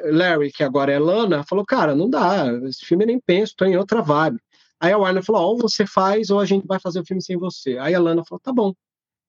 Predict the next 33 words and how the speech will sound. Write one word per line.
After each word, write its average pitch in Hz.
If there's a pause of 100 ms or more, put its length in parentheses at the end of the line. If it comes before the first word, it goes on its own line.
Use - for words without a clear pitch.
Então 196
ela, 170 (100)
como 160
propriedade, 165
vai 196
lá 170
e, 247 (800)
e 196
faz 196
o 220
que 196
ela 202
sente 175
hoje 151
sendo 139
uma 131
mulher, 151
que -
ela 170
não 190
fez 170
lá 156
na 156
época 151
que -
ela 160
era 185
homem, 135
que 147
é 147
o 143
quê? 214 (420)
Valorizar 131